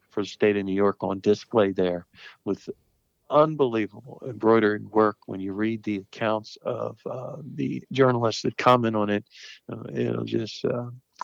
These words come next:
blow you away. And, uh, it's so beautiful that she receives an award for it. And, uh, it speaks volumes because you're talking about women, <laughs> you know,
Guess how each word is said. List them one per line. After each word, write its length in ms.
blow 260
you 140
away. 380
And, 580
uh, 240
it's 200
so 200
beautiful 500
that 100
she 180
receives 460
an 80
award 400
for 240
it. 100
And, 480
uh, 260
it 100
speaks 280
volumes 600
because 380
you're 80
talking 340
about 180
women, 340
<laughs> 600
you 160
know, 380